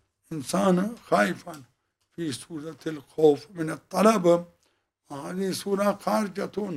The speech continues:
قطعاً، في مثل ذلك لا يجب الطلب بل يحرم الطلب مع خوف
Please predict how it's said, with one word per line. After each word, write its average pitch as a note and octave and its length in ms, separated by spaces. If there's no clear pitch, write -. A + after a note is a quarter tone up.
قطعاً، D#3+ 380
في D#3 220
مثل E3+ 380
ذلك F3+ 540
لا F3+ 840
يجب F#3+ 500
الطلب F#3+ 600
بل F#3+ 440
يحرم F#3 600
الطلب F#3 440
مع F3+ 380
خوف F#3 440